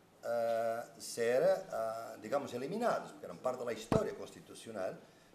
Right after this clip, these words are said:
Los ejidos, por ejemplo, es una parte fundamental de eso, ¿no? La propiedad comunal. Pero la propiedad comunal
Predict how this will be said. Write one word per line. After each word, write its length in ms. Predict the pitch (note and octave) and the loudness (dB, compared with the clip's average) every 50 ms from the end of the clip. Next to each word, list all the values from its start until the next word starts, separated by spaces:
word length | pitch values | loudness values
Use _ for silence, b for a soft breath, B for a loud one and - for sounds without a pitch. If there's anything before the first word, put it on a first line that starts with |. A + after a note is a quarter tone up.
| - - A2 A2 | -14 -10 -4 2
Los 180 | A#2+ B2+ - - | 2 2 4 4
ejidos, 420 | D3 C3 - G3+ G#3 - B2 G#2+ | 4 4 4 2 2 2 0 -4
por 160 | - - A#2 A2 | -4 -4 -4 -2
ejemplo, 280 | G2+ A#2+ B2+ B2 B2 | -2 -2 -2 -2 -4
es 60 | A2+ | -6
una 160 | G#2+ A2 A2 G#2 | -4 -4 -4 0
parte 320 | - B2 A#2+ B2 - - | 2 2 2 2 0 -6
fundamental 560 | - C3 A#2 G2+ F#2 F2+ F2 E2+ F#2+ E2+ E2 | -6 -6 -4 -4 -6 -8 -6 -6 -6 -6 -6
de 100 | D#2 D2+ D#2 | -8 -12 -16
eso, 200 | - - - G#2 | -18 -16 -12 -10
¿no? 140 | A#2 B2 | -8 -6
La 140 | A#2+ G#2+ F#2 | -6 -6 -4
propiedad 500 | - - F#2 F2+ G2 G2 G2+ A2+ A2 G2 | -4 -6 -6 -4 -4 -2 0 0 0 0
comunal. 440 | - F2 E2 D2+ - - - - - - - - - - - - - - - | -2 -8 -14 -14 -16 -18 -18 -18 -18 -20 -20 -20 -20 -20 -20 -20 -20 -10 -8
Pero 120 | - G2+ | 0 0
la 100 | G#2 G2+ | 2 2
propiedad 480 | - A#2 A#2 - B2 B2+ C3 C3 C3+ C3+ | 2 2 0 0 4 6 8 8 8 6
comunal 640 | - D3+ E3+ A3 G#3+ F3 C#3+ C#3+ D#3+ F3+ G3+ G3+ | 4 2 2 2 4 6 8 10 10 8 8 4